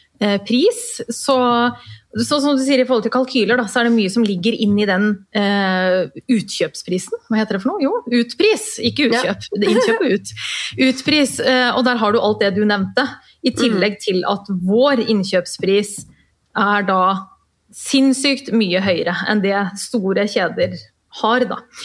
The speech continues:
Speaker 1: Og hvis du da i tillegg skal lage noe custom, at du skal lage ting helt fra bunn, så koster det jo helt hinsides, for da sitter det jo faktisk noen og støper, eh, for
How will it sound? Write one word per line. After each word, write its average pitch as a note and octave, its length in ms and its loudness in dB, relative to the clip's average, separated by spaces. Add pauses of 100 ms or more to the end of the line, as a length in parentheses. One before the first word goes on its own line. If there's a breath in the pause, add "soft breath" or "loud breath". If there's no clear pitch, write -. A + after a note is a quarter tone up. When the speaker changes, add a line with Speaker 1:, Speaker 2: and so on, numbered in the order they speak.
(140)
Speaker 1:
Og C#4 100 2
hvis B3+ 140 2
du C4 60 2
da A3+ 80 2
i A3+ 40 0
tillegg G3 300 -2
skal A3+ 140 0
lage G3 200 0
noe G3+ 140 0
custom, A3+ 520 0
at - 140 -2
du G3+ 80 -2
skal G#3 180 0
lage F#3+ 300 0
ting G3 180 -2
helt F3+ 220 -2
fra G3 100 0
bunn, G#3 360 2
så G#3 300 0
koster - 320 -6
det D#3+ 80 -2
jo D#3 60 0 (120)
helt - 180 -8
hinsides, F#3 680 -6
for A3 80 0
da A3 60 0
sitter - 340 -4
det A3 80 4
jo A3 40 0
faktisk G3+ 480 -6
noen G3+ 300 0
og F#3+ 260 -2 (1080 loud breath)
støper, C4 600 2 (140)
eh, A#3 800 0
for B3+ 140 0